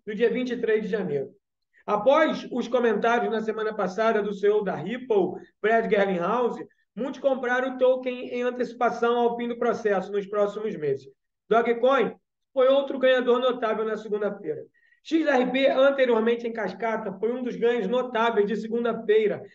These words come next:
já que o, que a moeda subiu para uma alta de três meses na sessão de hoje. X R P barra U S D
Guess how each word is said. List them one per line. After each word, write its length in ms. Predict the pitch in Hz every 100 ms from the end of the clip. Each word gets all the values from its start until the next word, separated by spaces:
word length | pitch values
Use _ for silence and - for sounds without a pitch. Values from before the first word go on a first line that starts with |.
| _
já 200 | 226 233
que 100 | 247
o, 180 | 254 - - -
que 60 |
a 80 | 226
moeda 460 | 226 220 262 247 208
subiu 400 | 233 196 247 247
para 160 | 247
uma 120 | 247 226
alta 200 | 233 226
de 100 | 233
três 300 | 254 254 190
meses 280 | 214 226
na 120 | 226 226
sessão 400 | 226 196 214 220
de 100 | 185
hoje. 260 | 147 - - _ _ _ _ _ -
X 220 | 285 302
R 220 | 277 262
P 180 | 262 262
barra 460 | 196 226 214 226 240
U 80 |
S 280 | 226 - 202
D 300 | 208 233 156